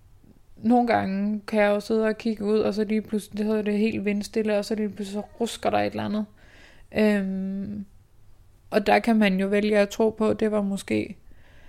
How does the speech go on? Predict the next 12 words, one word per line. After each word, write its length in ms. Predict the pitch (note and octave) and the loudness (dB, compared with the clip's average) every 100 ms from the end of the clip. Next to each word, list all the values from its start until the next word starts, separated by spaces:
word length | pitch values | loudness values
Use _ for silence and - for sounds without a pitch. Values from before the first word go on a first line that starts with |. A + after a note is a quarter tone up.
| - - - - | -20 -20 -12 -2
Kasper, 340 | A3 - A3 | -2 0 0
der 140 | G#3+ | 0
lige 200 | G3 G#3 | 0 -2
sagde 260 | G#3 G3+ G3+ | -2 0 0
hej, 400 | G3+ G3+ G#3 G#3+ | 0 0 0 0
eller 260 | A3 F#3+ F#3+ | -2 -2 -2
hvis 260 | G3 F#3+ | -4 -4
man, 420 | G#3 G3+ G3 G3 - - - - - - - - - D5+ D5 D5 C#5+ - - - - - - - - - - - - - | -4 -4 -4 -8 -12 -20 -20 -20 -20 -20 -20 -20 -20 -20 -20 -20 -20 -20 -20 -20 -20 -20 -20 -20 -20 -20 -14 -14 -8 -2
at 120 | G3+ | 4
der 60 | G#3 | 6
kommer 300 | G#3 G3 G3 | 6 4 2
en, 320 | F#3+ G3 | 2 -2